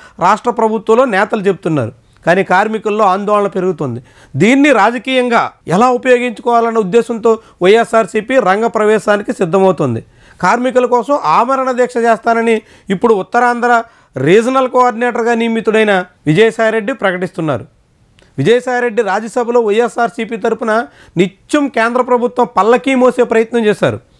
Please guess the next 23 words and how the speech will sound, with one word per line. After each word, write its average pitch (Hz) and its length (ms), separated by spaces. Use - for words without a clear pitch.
కేంద్ర 220 260
ప్రభుత్వం 247 400
ఎలాంటి 226 440
నిర్ణయం 240 320
తీసుకున్నా 247 380
దాన్ని 226 220
సమర్థిస్తూ 214 560
మాట్లాడారు. 220 540
అలాంటి 262 420
సమయంలో 254 420
కూడా 247 280
వైజాగ్ 220 360
స్టీల్ 233 300
క్లో-, 240 300
కోసం 233 420
సొంత 208 240
గనులు 247 340
తీసుకొద్దామన్న 226 840
ఆలోచన 226 520
ఆయనకి 196 320
ఏ 196 80
కోసానా 226 440
కలగలేదు. 180 480